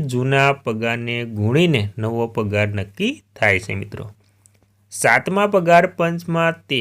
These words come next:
બે પોઇન્ટ સત્તાવન હતો. વિવિધ મીડિયા રિપોર્ટ અલગ અલગ અનુમાન કરવામાં આવી રહ્યું છે કે એક મીડિયા રિપોર્ટમાં તો એવું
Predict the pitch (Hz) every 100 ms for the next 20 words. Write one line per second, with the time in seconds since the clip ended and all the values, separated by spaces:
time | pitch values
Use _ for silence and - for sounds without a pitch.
0 | 104 107 127 131 139 139 135 135 131 -
1 | 107 104 110 107 139 156 156 160 165 _
2 | _ _ _ _ _ _ _ _ 131 117
3 | 143 185 202 190 180 190 196 180 156 160
4 | 160 160 127 127 143 143 143 147 147 139
5 | 117 123 123 123 123 120 113 107 107 110
6 | 110 - 110 104 113 123 151 185 202 214
7 | 208 107 - _ _ _ _ _ _ _
8 | - 156 185 190 180 147 151 151 151 143
9 | 120 131 127 131 127 127 - 113 104 -
10 | 123 120 123